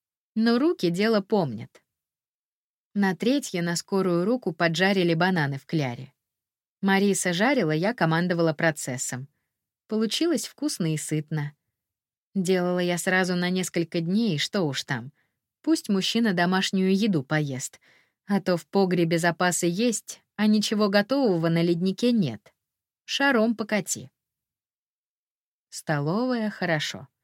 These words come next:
И кормят там неплохо. Но не так, не то. Когда готовят на семью — одно —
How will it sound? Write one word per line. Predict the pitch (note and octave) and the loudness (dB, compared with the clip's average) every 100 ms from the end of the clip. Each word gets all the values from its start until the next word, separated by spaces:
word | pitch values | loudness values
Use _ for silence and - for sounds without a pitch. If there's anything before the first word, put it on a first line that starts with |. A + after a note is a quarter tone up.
| _ _ _ _ | _ _ _ _
И | A3+ | -4
кормят | G#3 D#3 G3 A#3+ G#3+ | -2 -2 2 2 2
там | G#3 G#3 | 2 4
неплохо. | G3+ G3 F#3+ F3+ F3 E3 D3+ _ _ _ _ _ | 2 2 0 0 -2 -6 -6 _ _ _ _ _
Но | A#3+ B3+ | -6 -2
не | C4 B3+ | 0 -2
так, | - C4 G#3+ - - - _ _ _ _ - | -4 -4 -4 -6 -14 -20 _ _ _ _ -4
не | F3 | -2
то. | D#3+ - F#3+ D#3 C3+ _ _ _ _ _ _ _ _ _ _ - | -2 -4 -4 -4 -8 _ _ _ _ _ _ _ _ _ _ -4
Когда | G#3 G#3+ B3+ | 0 2 2
готовят | A#3 G3 A3 G#3 - | 2 0 0 -2 -2
на | F#3+ | -4
семью — | - F#3+ G3 B3+ - | -2 0 0 0 -2
одно — | G#3 G3 G3 F3 A#2+ | -2 0 0 0 -4